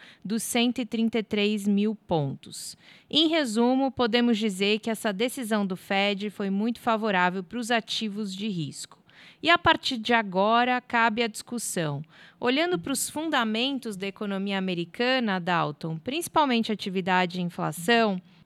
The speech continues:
você acha que as condições pra que seja possível essa antecipação no início do ciclo de corte de juros nos Estados Unidos, elas estão na mesa?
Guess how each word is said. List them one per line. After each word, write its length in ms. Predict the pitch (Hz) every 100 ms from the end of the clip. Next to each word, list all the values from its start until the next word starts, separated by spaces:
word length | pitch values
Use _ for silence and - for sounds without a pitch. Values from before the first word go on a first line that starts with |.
| -
você 280 | 226 -
acha 320 | 262 269 262 254
que 80 |
as 120 | 233 -
condições 760 | 226 214 - - 226 220 202
pra 180 | - 190
que 80 | -
seja 320 | - 247 262
possível 600 | 220 214 - 220 220 196
essa 280 | 185 - 185
antecipação 960 | 202 247 247 - - 196 - 220 208 202 - - -
no 100 | 196
início 540 | 208 233 277 - 220
do 140 | 185
ciclo 340 | 196 233 208 208
de 140 | 180
corte 440 | - 214 214 214 202
de 140 | 196
juros 340 | 190 214 208
nos 200 | 190 220
Estados 420 | 208 - 208 196 185
Unidos, 380 | 196 208 185
elas 260 | 196 196 180
estão 400 | 185 - 240 240
na 140 | 196
mesa? 540 | 175 214 220 190 175